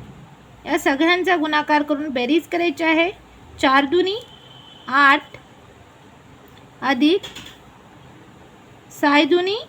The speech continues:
बारा, अधिक पाच त्रिक पंधरा. प्लस हातच्याचे दोन. बेरीज करूया.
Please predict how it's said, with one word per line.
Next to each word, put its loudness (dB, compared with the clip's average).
बारा, 4
अधिक 0
पाच 0
त्रिक 0
पंधरा. 2
प्लस 0
हातच्याचे -2
दोन. 0
बेरीज 0
करूया. 2